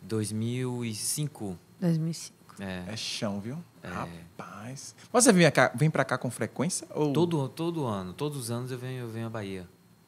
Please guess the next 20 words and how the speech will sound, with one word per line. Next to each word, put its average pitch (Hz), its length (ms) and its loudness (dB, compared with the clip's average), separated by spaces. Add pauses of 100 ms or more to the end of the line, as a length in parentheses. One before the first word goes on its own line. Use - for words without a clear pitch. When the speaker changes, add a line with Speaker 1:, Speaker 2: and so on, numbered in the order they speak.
(300)
Speaker 3:
Ah, 95 480 -6
Speaker 1:
Eu - 100 -2
Speaker 3:
e 165 60 4
Speaker 1:
não 151 100 4
Speaker 3:
a 143 40 4
Speaker 1:
venho 165 140 4
ao 160 40 0
Speaker 3:
saudade? 120 420 2
Speaker 1:
Brasil. 117 220 -4 (340)
Eu 143 140 0
falo, 147 420 -2
eu 135 120 -2
falo 139 500 -2
num, 95 720 -2 (500)
em 107 60 -4
tudo 131 240 -4
que 117 100 -2
eu 110 60 2
faço 120 580 -2 (640)
e 98 1200 -4